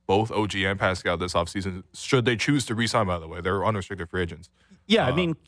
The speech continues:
Speaker 2: cap-wise, you can almost always make it work, and the cap's
Speaker 1: Okay.
Speaker 2: expected to rise another ten percent.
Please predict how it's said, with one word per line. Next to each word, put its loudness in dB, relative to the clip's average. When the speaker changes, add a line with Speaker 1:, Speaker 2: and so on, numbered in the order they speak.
Speaker 2:
cap-wise, 2
you 0
can 2
almost 2
always 2
make 0
it -2
work, 2
and 2
the 2
cap's 0
Speaker 1:
Okay. 2
Speaker 2:
expected 2
to 4
rise 4
another 2
ten 0
percent. 2